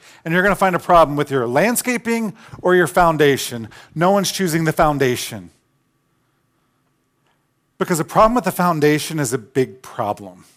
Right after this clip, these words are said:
It's an expensive problem.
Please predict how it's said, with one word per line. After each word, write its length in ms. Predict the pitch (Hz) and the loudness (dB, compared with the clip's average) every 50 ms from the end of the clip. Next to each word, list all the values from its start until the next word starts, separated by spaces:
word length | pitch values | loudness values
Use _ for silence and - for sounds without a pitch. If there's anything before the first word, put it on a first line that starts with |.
| _ _ _ _ _ _ _ _ _ _ _ _ _ _ _ _ _ _ _ _ _ _ _ _ _ _ _ - | _ _ _ _ _ _ _ _ _ _ _ _ _ _ _ _ _ _ _ _ _ _ _ _ _ _ _ -14
It's 160 | 147 - - | -10 -8 -6
an 80 | 165 151 | -6 -6
expensive 800 | 135 - - - - - - - 143 131 - - - 117 - _ | -6 -6 -4 -6 -6 -4 -4 -4 -4 -4 -4 -6 -6 -8 -10 _
problem. 560 | - - 110 101 92 - - 76 120 135 120 | -12 -10 -8 -8 -8 -12 -16 -20 -20 -20 -20